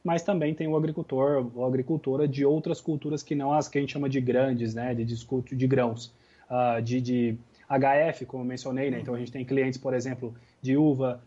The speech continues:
Speaker 1: de, de citros, de pastagem, eu vou incluir aqui, por mais que é um mercado diferente, ah, de manga. Então, ah, esse tipo de agricultor, ah, eu vou chamar de, de culturas de alto valor, né? Por mais que pastagem não se encaixe tanto aqui, mas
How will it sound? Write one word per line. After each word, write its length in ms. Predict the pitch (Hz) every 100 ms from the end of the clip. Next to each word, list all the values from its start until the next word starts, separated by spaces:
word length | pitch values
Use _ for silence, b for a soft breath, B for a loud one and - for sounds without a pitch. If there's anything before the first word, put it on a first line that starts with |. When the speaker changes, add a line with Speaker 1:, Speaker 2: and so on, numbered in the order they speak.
| _
Speaker 1:
de, 300 | - 131 120
de 120 | 120 131
citros, 800 | - 147 143 139 131 120 - -
de 140 | 135
pastagem, 920 | 131 - 143 - - 147 151 127 120
eu 80 | 120
vou 100 | 120
incluir 340 | 131 135 131 123
aqui, 220 | 120 135
por 140 | 135
mais 180 | 123 123
que 60 | 127
é 40 |
um 40 |
mercado 340 | 127 120 123 120
diferente, 600 | 117 120 127 127 131 - B B B
ah, 220 | 123 117
de 160 | 120 127
manga. 380 | 143 160 143
Então, 300 | 135 147 147 - B B
ah, 300 | 139 131 123 117
esse 360 | 151 180 -
tipo 320 | - 165 160
de 80 | 151
agricultor, 580 | 147 147 143 165 170 151 - _
ah, 300 | 147 135 131 127
eu 60 |
vou 100 | 131
chamar 460 | 139 147 135 143 156
de, 180 | 135 135
de 140 | 131
culturas 420 | 147 135 147 143
de 80 | 127
alto 320 | 131 143 143
valor, 580 | 127 120 117 147 220 226
né? 260 | 127 135 131
Por 140 | 131
mais 160 | 127 123
que 80 | -
pastagem 400 | 127 - 131 131
não 60 | 123
se 100 | 131
encaixe 300 | - 131 -
tanto 180 | 127
aqui, 140 | 120 147
mas 200 | 151